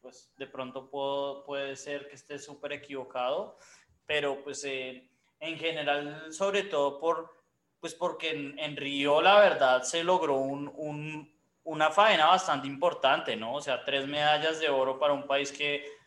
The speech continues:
ah, desde, o sea, antes de Grecia creo que solo tenía una, o pues la, la única que era desde hace rato era María Isabel Urrutia. Pero yo creo que también, ah, más allá de lo que digo de,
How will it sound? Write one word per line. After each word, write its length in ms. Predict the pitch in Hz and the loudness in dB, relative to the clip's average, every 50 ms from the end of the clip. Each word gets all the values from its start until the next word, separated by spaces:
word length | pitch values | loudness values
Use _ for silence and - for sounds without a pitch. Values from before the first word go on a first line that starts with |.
| _ _ _ _ - | _ _ _ _ -6
ah, 200 | 135 139 139 131 131 | -4 -4 -4 -4 -4
desde, 680 | 147 143 131 123 135 131 127 127 123 120 120 120 120 110 | -4 -4 -2 -2 -2 -2 0 0 -2 -2 -4 -4 -6 -8
o 60 | 120 | -8
sea, 340 | - 135 127 123 120 113 113 113 110 110 110 - _ _ _ _ _ _ _ | -6 -4 -2 -2 -2 -2 -4 -6 -8 -10 -14 -20 _ _ _ _ _ _ _
antes 380 | - 139 143 135 135 - 139 135 | -2 -2 -2 -2 -4 -8 -6 -2
de 440 | 147 160 165 165 165 160 160 156 - 135 | 2 2 4 4 4 2 2 0 0 0
Grecia 400 | 139 135 135 143 135 - 147 143 | 2 4 4 4 2 2 -2 -2
creo 140 | 143 143 | -2 -4
que 40 | 151 | -6
solo 240 | 143 147 147 147 143 | -4 -2 -2 -2 -2
tenía 300 | - 143 139 135 127 120 | -4 -6 -4 -2 -2 -2
una, 560 | 117 123 127 143 160 160 151 127 113 110 110 | -2 -2 -2 -2 -2 0 0 0 0 0 -2
o 340 | 113 113 113 117 117 113 - | -4 -6 -8 -10 -10 -12 -12
pues 160 | - 123 - 120 | -14 -16 -14 -10
la, 240 | 120 120 117 117 - 127 | -8 -6 -6 -6 -6 -4
la 140 | 131 127 | -2 -2
única 320 | 127 127 127 127 156 156 156 | -2 -2 -4 -4 -4 -4 -2
que 80 | - | 0
era 400 | 156 139 135 131 135 135 135 135 | 2 4 4 6 6 6 4 4
desde 260 | 131 143 151 139 135 135 | 2 -2 -6 -4 -4 -4
hace 160 | 131 - 135 | -4 -6 -6
rato 300 | 127 139 135 135 - 139 | -4 -4 -4 -4 -4 -2
era 200 | 135 139 135 135 | 0 2 2 0
María 300 | 139 143 139 139 139 143 | 0 -2 -4 -2 -2 -4
Isabel 340 | 139 139 139 131 131 127 127 | -6 -4 -4 -2 -2 -2 -4
Urrutia. 400 | 131 135 139 147 143 - 131 - _ - - - - - - _ _ | -8 -8 -10 -12 -14 -14 -20 -20 _ -20 -20 -20 -20 -20 -20 _ _
Pero 220 | - 175 180 185 185 | 4 6 6 6 6
yo 160 | 185 190 185 | 6 4 4
creo 140 | 190 208 220 | 4 4 4
que 80 | 254 | 4
también, 540 | 254 - 262 254 220 196 180 175 175 175 - _ _ _ - | 4 4 4 4 4 2 2 2 0 -4 -10 _ _ _ 0
ah, 200 | - 185 180 - - 180 | 4 4 4 4 4 2
más 240 | 175 180 180 175 | 4 4 6 6
allá 200 | 180 185 190 196 | 4 6 6 8
de 60 | 196 196 | 8 6
lo 140 | 208 202 | 6 2
que 100 | 208 214 | 2 2
digo 360 | 202 185 160 151 135 147 151 156 | 2 2 0 0 0 0 2 4
de, 540 | 160 170 170 170 170 170 170 165 160 156 | 4 4 4 2 0 -2 -4 -8 -14 -18